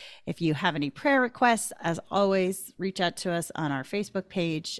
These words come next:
uh, Jesus Sisters. And, um, Allie's always posting a bunch of amazing scripture on there. So, Allie, thank you for doing that. And we'll ha-, we'll have more of that coming in the near future. But until then, be blessed, and we love you.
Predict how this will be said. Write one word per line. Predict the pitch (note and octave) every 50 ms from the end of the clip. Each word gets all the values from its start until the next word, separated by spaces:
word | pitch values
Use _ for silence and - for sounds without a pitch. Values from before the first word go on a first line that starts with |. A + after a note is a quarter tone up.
| D3
uh, | D#3 C#3 C3+
Jesus | - - E3+ F3+ E3+ - - F3+ -
Sisters. | - E3+ E3 - - - D#3+ D#3 D#3+ D#3 - - - - - - - - - - - _ -
And, | - E3+ E3 D#3 D#3 D3+ C#3+ D3+ D3+ D3 C#3
um, | C#3+ C#3+ C#3 - -
Allie's | E3+ F3+ F3+ E3 D3+ C#3+ - - -
always | D#3 F3+ F3+ F#3 F3+ F3+ F3 -
posting | - F#3+ F3 E3 - - E3+ D#3
a | D3+ D3
bunch | D3 D3+ D3 C#3+
of | C#3+ C3 - -
amazing | D3+ E3 D3+ D3 C#3+ D#3 F3 F3+ F#3+ F3 E3 D3
scripture | - - - D#3 D#3 - - - C#3+
on | D3+ D3+ D3+
there. | D3+ D3 D3
So, | D3 - D#3 D3 -
Allie, | - C#3+ D3 C#3+ C#3+ D3
thank | C#3+ - C#3 D3 D3+ -
you | F3+
for | - - C#3+
doing | D3 D3 C#3+ C3 B2+ D3
that. | D#3+ F#3 G3 G3 G3 - - _ - - _ _ _ _ _ _ -
And | E3 D3+ D3 D3+ D3+
we'll | D3+ D3+ D3 D3+
ha-, | D#3 C#3+ D#3+ - _ -
we'll | E3+ E3+ E3+ E3+
have | E3 G3 F#3+ F#3
more | F3+ F#3 G3
of | G3+ G3
that | G#3 A3+ A3 A3+
coming | - B3+ B3 A#3+ A#3+
in | A#3 A#3
the | A3+ A3
near | A3+ A3 A3+ A3+
future. | - C4 D4 F4+ - - A3+ G#3+
But | F#3 G3 F3+ -
until | - F#3 F#3 - B3 A#3+ A#3+ G#3
then, | G#3+ G3+ G3 G3+ G3+ G3 - - - - - -
be | - F#3
blessed, | E3+ - F3 F3 G3+ G3+ G#3 A3 G3+ - - -
and | - E3 D#3
we | D3+ C#3+
love | D#3 E3+ F3+ G3 F#3
you. | G3 F#3+ F#3 F3+ F3+ F3+